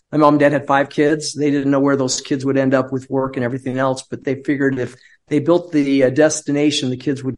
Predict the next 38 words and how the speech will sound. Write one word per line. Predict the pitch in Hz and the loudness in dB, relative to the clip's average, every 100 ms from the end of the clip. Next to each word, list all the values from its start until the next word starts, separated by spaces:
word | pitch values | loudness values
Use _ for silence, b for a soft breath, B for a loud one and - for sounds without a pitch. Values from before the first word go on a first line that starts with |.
| - | -8
come | 143 127 131 | -2 0 0
and | 127 143 | 0 -2
the | |
grandkids. | 131 123 117 - 127 131 - b b _ _ | 0 -2 -2 -6 -8 -8 -12 b b _ _
And | 139 | 0
that | 143 143 | 0 0
proved | - - 147 127 - | -4 2 2 0 -8
to | |
be | 127 127 127 | -2 -2 -2
spot | 120 - 123 120 | -6 -6 -4 -4
on. | 107 101 90 - _ | -6 -8 -10 -14 _
They | 135 139 | -2 -2
were | 131 127 123 123 123 B B B _ - | 0 -2 -2 -4 -10 B B B _ 0
overwhelmed | 156 160 147 143 - - | 4 6 4 2 -2 -12
constantly. | - 165 160 135 113 107 _ | 0 2 2 -2 -8 -10 _
They | 143 | -6
had | 135 123 | -4 -2
nonstop | 135 143 151 - - 131 123 | 0 0 0 -2 0 0 0
visitors. | 135 110 120 107 | -6 -6 -10 -8
It | |
was | 120 | -6
a | 123 | -6
ro-, | 120 123 | -6 -6
rotating | 135 139 143 147 131 123 | -4 -4 0 0 0 -2
door | 123 127 123 | 0 2 2
of | 110 107 _ | 0 -8 _
one | 147 127 139 135 | -12 -2 0 0
visitor | 135 131 120 | -2 -2 0
in, | 127 131 | 2 2
one | 127 127 | 0 -2
visitor | 120 120 120 | -4 -4 -2
out. | 120 120 123 - | 2 2 2 -2
People | 135 135 135 | -8 -8 -6
just | 131 127 | -8 -6
love | 120 120 127 | -2 0 0
to | 131 | -2
go | 131 147 | 0 2
there. | 135 113 113 | 0 -2 -4